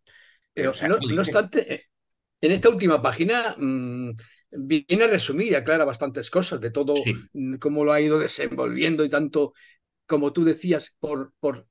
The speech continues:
Speaker 2: estar pegado a la, a la, a la cuestión religiosa, sí, porque esto lo podía haber explicado de una, de otra manera,
Speaker 1: De otra
Speaker 2: más
Speaker 1: manera.
Speaker 2: directo, ¿no?
Speaker 1: Sí.
Speaker 2: ¿Eh? Y está dándole vueltas y vueltas, pero ahora sí, aquí al final, mm, cada una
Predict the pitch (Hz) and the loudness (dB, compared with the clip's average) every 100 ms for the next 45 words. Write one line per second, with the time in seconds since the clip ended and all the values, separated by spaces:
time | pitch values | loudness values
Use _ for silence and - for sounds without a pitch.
0 | _ 143 - 214 185 _ 165 151 185 143 | _ -6 -2 -2 -2 _ 0 2 0 0
1 | 127 120 131 127 120 - 113 110 110 120 | -6 -6 -6 -6 -8 -10 -8 -8 -10 -10
2 | 107 104 _ _ - 110 170 160 160 131 | -10 -10 _ _ -18 -8 -6 -4 -4 -4
3 | - 170 - 127 165 120 - - 120 92 | 0 0 0 -4 -6 -6 -14 -12 -10 -12
4 | - - - 139 123 131 180 175 147 131 | -18 -20 -2 -2 -2 -2 0 2 2 0
5 | 120 117 - 139 139 160 170 113 104 104 | 0 -4 -6 -4 -2 -2 -4 -8 -10 -10
6 | - 107 107 - 101 190 185 - _ _ | -10 -10 -8 -8 -2 0 -2 -8 _ _
7 | 95 92 113 110 117 131 - _ 113 113 | -6 -4 -2 -4 -4 -6 -6 _ -12 -10
8 | 160 254 _ _ - - 101 156 - _ | -10 -10 _ _ -4 -2 0 -2 -8 _
9 | _ _ 110 113 120 127 123 127 180 262 | _ _ -12 -4 -4 -2 -4 0 2 2
10 | - 196 180 156 208 240 - 220 - _ | 0 -6 -4 -2 -2 -2 -4 -10 -10 _
11 | _ - 226 254 269 226 - 262 247 - | _ 6 6 6 2 -2 -2 -2 -2 -4
12 | 247 - - 254 277 285 156 123 120 104 | -8 -6 -6 -4 -4 -8 -10 -10 -12 -16
13 | 92 95 _ _ _ _ _ _ - 156 | -20 -20 _ _ _ _ _ _ 0 2
14 | 180 196 190 | 2 -2 -6